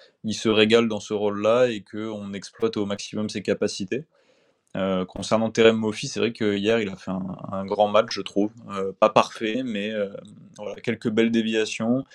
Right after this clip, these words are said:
Il a su parfois garder le ballon, euh, dos au jeu, et puis, euh, il s'est quand même créé trois occasions, dont une qui finit au fond et une sur le poteau. Donc, euh, donc non, euh, globalement, c'est positif, euh,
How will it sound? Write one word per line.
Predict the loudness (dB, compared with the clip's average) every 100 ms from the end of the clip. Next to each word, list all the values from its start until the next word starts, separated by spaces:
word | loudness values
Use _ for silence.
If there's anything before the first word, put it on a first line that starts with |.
| -20 _ _ -2
Il | -2
a |
su | -2 -4 -2 0
parfois | -2 0 2
garder | 4 2
le | 0
ballon, | 4 2 2 0
euh, | -2
dos | 0 0 -2
au |
jeu, | -2 -2 0 0
et |
puis, | -4 -8 -4
euh, | -2 -2 -4 -6
il | -8
s'est | -10 -8
quand |
même | -6 -6
créé | -8 -8
trois | -8 0 0 0
occasions, | -2 -4 -4 -8 -8
dont | -6 -6 -6
une | -10
qui | -12
finit | -12 -4 -2
au | -2
fond | -2 -4 -2 -2
et | -4
une | -8 -6
sur | 0
le | 2 2
poteau. | -2 0 -2 -2 -16 -20 -20 -20 -20 _ _
Donc, | 4 4 4
euh, | 6 6 6 6 4 0
donc | -4 -6 -4 0
non, | 2 2
euh, | 0 -2 -2
globalement, | 4 8 8 6 0
c'est | -2 -4
positif, | -2 -2 -4 -6 -6 -6
euh, | -6 -4 -6